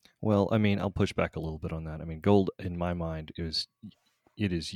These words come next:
it was used for money because it was rare and it was easy to make coins out of, right?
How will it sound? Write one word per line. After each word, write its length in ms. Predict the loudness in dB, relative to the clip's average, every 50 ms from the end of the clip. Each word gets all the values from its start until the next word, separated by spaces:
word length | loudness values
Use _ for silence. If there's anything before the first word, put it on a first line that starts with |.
| -8 -4
it 60 | -2 0
was 180 | 0 2 2
used 200 | 4 4 2 2
for 120 | 0 -2 -2
money 260 | -2 -2 -2 -2 -4
because 360 | -6 -6 -4 -4 -4 -4 -4
it 60 | -6
was 140 | -8 -8 -8
rare 440 | -6 -4 -2 0 0 2 2 0 0 -2
and 200 | -4 -6 -6 -6
it 100 | -6 -6
was 180 | -6 -6 -6 -8 -8
easy 220 | -8 -6 -6 -6
to 100 | -6 -6
make 200 | -6 -6 -8 -8 -8
coins 360 | -6 -6 -4 -6 -6 -6 -8
out 120 | -8 -8
of, 200 | -8 -10 -12 -14 -20 _ _ _ _ _ _ _ _ _ _ _ _
right? 200 | -6 -4 -4 -6